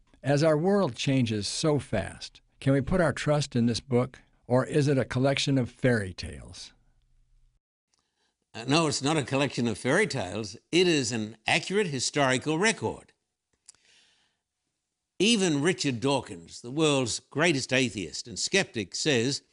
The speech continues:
Speaker 2: that Jesus was a real person. Of course, he didn't always say that. Uh, for a long time, Richard Dawkins derided the, the historicity of, of Jesus Christ.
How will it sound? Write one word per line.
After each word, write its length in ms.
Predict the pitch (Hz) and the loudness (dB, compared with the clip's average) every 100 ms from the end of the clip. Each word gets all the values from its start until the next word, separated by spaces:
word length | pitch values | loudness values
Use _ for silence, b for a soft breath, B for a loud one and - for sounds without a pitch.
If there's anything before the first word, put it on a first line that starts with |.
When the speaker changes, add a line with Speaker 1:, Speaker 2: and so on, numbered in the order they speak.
| _ _ - | _ _ -2
Speaker 2:
that 180 | 143 | -2
Jesus 420 | 151 165 135 165 117 | 2 2 2 -2 -2
was 160 | 131 | -4
a 60 | 135 | -2
real 240 | 117 113 | -2 -4
person. 500 | 110 190 175 - 90 _ _ _ _ _ _ _ _ _ _ _ _ _ _ - | -4 -4 -4 -8 -16 _ _ _ _ _ _ _ _ _ _ _ _ _ _ -8
Of 60 | 135 | -2
course, 240 | 233 156 | -2 0
he 100 | 151 | -2
didn't 400 | 170 156 123 123 - - - | -2 -2 -6 -10 -14 -20 -6
always 340 | 151 180 127 | 0 2 0
say 220 | - 180 | 0 0
that. 260 | 170 107 - b b - | 0 -2 -6 b b -12
Uh, 80 | 139 | -4
for 160 | 151 | 0
a 20 | 151 | 2
long 180 | 160 | 2
time, 220 | 139 143 131 | 2 0 0
Richard 320 | 143 143 110 | -2 -2 0
Dawkins 480 | 131 120 143 139 - | 0 0 -2 -4 -2
derided 540 | 127 127 156 127 120 | 0 2 2 0 -2
the, 240 | 117 107 b b _ | -2 -4 b b _
the 140 | 139 | 2
historicity 680 | 139 156 147 127 120 117 120 | 2 0 -2 -2 -2 -2 -2
of, 140 | 151 139 | -2 -4
of 260 | 131 131 | -4 -4
Jesus 420 | 120 113 90 135 | -6 -8 -8 -14
Christ. 520 | - 185 190 - - | -10 -10 -10 -12 -20